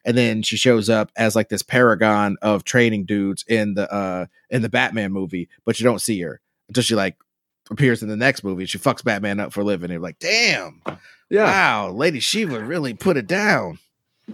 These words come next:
Speaker 2: Well, and you know what, you know what actually gives me some hope about that is the fact that James Gunn is doing Creature Commandos,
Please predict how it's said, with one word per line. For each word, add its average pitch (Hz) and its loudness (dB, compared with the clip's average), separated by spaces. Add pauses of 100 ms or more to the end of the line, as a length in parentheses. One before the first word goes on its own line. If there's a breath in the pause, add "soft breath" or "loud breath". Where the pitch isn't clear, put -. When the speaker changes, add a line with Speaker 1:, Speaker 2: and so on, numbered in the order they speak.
(140)
Speaker 2:
Well, 294 0
and 269 0
you 285 2
know 320 2
what, 269 0
you 214 0
know 285 2
what 262 2
actually 175 2
gives 147 -2
me 151 0
some 110 0
hope 131 -2
about 98 -2
that 107 -2
is 110 -4
the 113 -4
fact 143 2
that 127 4
James 123 0
Gunn 127 4
is 101 -2
doing 127 4
Creature 135 2
Commandos, 107 0